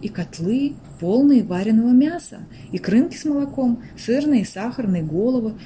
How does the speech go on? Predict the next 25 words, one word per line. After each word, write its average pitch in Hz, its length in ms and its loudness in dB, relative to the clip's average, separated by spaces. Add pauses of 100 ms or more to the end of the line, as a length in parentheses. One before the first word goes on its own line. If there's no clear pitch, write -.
(120)
кадушки 180 440 -2
с 240 60 -8
мочёными 233 480 0
яблоками 220 640 -2
и 196 40 -4
солёной 196 600 -2
сельдью. 196 560 -8 (640)
"Да 170 100 -4
как 196 260 -2
же 170 140 -4
это?" — 180 280 -6 (600)
ахнул 175 400 -4
юный 175 300 -2
Видан. 170 400 -8 (220)
"Откуда?" 214 540 -4 (1300)
Поскольку 294 420 -2
никто 262 360 4
не 247 120 6
мог 214 280 0
ему 196 180 -2
ответить, 220 560 -4
снова 247 320 -4
заговорил 202 440 -4
зубастый 190 520 -6
незнакомец. 175 720 -8